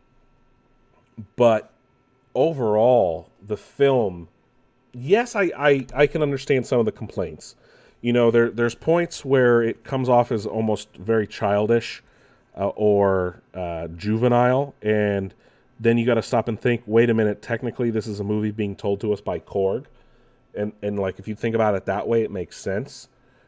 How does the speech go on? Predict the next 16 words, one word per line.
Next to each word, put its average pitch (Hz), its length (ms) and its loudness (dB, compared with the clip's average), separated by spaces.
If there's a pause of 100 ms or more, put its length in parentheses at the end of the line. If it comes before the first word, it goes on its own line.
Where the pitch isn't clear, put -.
(180)
Um, 92 540 -2 (280)
a 110 60 0
lot 113 160 4
of 127 80 -2
people 123 180 -8
think 123 220 -6
that 113 220 -8
Thor's 107 280 2
being 107 220 -8
turned 107 280 -6
into 107 240 -4
a 87 40 -6
joke, 92 560 -4
and 104 120 -6
it's - 180 -8
like, 110 260 -2